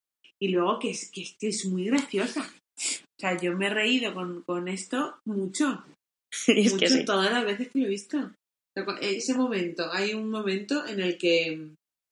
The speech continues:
Speaker 1: eh, cuenta como una anécdota, eh, en el Corte Inglés relacionada con unas mo-, con unas muelas que ella guardaba en un bote de sacarina. Y, y ella dice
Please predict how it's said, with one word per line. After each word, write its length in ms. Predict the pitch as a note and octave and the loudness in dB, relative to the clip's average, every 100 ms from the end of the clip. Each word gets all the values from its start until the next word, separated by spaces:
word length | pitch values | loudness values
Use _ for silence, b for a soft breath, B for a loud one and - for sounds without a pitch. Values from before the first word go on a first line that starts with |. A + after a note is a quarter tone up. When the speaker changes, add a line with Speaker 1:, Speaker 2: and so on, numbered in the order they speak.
| - | -8
Speaker 1:
eh, 520 | F3 F3 D#3+ D#3 - _ _ _ _ _ _ _ _ _ _ _ _ - | -2 -2 -2 -6 -8 _ _ _ _ _ _ _ _ _ _ _ _ -2
cuenta 500 | G3+ G3 G#3 G#3 - | 0 2 0 0 -4
como 240 | - F#3+ F#3 | -6 -4 -2
una 180 | F#3+ F#3+ | -2 0
anécdota, 840 | F#3+ F#3+ F#3+ F#3+ G3 F#3+ F#3 - - | 0 -2 -4 -4 -4 -2 -4 -8 -6
eh, 760 | E3+ E3 E3 D#3+ D#3+ D#3 D3+ - | -4 -2 -4 -4 -4 -4 -6 -10
en 140 | E3+ E3+ | -10 -6
el 80 | E3 | -4
Corte 260 | F3 F3+ | -4 -2
Inglés 400 | F3+ F3 F3+ F#3 F#3 - - | -2 2 2 2 -2 -4 -6
relacionada 520 | E3+ E3+ E3+ E3+ F3 | -2 0 0 0 0
con 140 | F3+ | -4
unas 280 | F3 F3+ F3 | -2 -2 -2
mo-, 260 | E3+ E3 - _ | -2 -4 -8 _
con 180 | E3+ E3+ | -4 -2
unas 280 | F3 E3 | -2 -2
muelas 640 | E3+ E3+ E3+ F3 F#3 - - _ b _ _ | -2 0 2 0 -2 -8 -20 _ b _ _
que 120 | E3 | -2
ella 140 | E3+ | 0
guardaba 540 | E3+ F3 E3+ E3+ E3+ F3+ | 0 0 0 -2 0 -2
en 80 | F3 | -4
un 160 | E3 | -4
bote 240 | E3 E3+ F3+ | -2 0 0
de 100 | F3 | -2
sacarina. 640 | E3+ D#3+ E3+ A3 - - _ _ _ _ _ _ _ _ - - | -4 -4 -4 -6 -10 -16 _ _ _ _ _ _ _ _ -10 0
Y, 600 | F3 E3+ D#3+ D3+ D3 - b b b _ | 2 4 2 0 -2 -10 b b b _
y 100 | F3 E3+ | 4 6
ella 100 | F3 | 6
dice 400 | F#3+ G3+ G3+ - | 4 2 0 -4